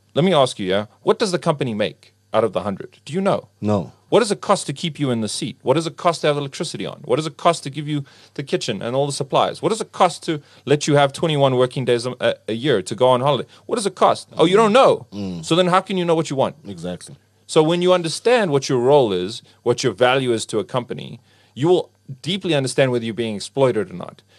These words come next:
Speaker 1: And if you're being exploited and you can clearly articulate why you're being exploited and your employer still doesn't give you anything, well, you're in the wrong place and you should go somewhere better. But if you don't know what you're arguing for, then you're, you're just going on the premise that my emotional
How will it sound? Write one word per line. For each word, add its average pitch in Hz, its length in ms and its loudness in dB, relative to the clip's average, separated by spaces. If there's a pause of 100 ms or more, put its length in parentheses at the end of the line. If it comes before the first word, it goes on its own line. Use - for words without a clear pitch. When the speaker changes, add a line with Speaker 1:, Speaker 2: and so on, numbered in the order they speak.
(140)
Speaker 1:
And 175 60 -6
if 214 80 -6
you're 262 80 -4
being 202 300 -2
exploited 135 580 2
and 110 140 -4
you 113 80 -8
can 110 120 -18
clearly 220 320 6
articulate 117 540 0
why 110 240 4
you're 131 140 2
being 101 240 -6
exploited 92 500 -4
and 95 80 -12
your 95 220 -8
employer 117 360 0
still 139 220 -4
doesn't 113 220 -6
give 101 120 -6
you 95 80 -6
anything, 92 360 -8 (260)
well, 123 100 4
you're 156 220 6
in 170 60 2
the 120 100 4
wrong 104 220 4
place 107 240 0
and 98 100 -8
you 104 80 -6
should 104 140 -8
go 98 100 -2
somewhere 87 300 -10
better. 92 340 -4 (400)
But 135 100 4
if 131 140 -4
you 135 60 -2
don't 160 320 4
know 139 100 4
what 120 220 4
you're 110 120 2
arguing 117 440 4
for, 90 380 -6 (360)
then 123 360 -2 (120)
you're, 123 260 -6 (140)
you're 127 120 -6
just 151 220 -4
going 127 560 0
on 113 120 0
the 107 80 -4
premise 120 340 -2
that 107 180 -4
my 104 160 0
emotional 98 720 0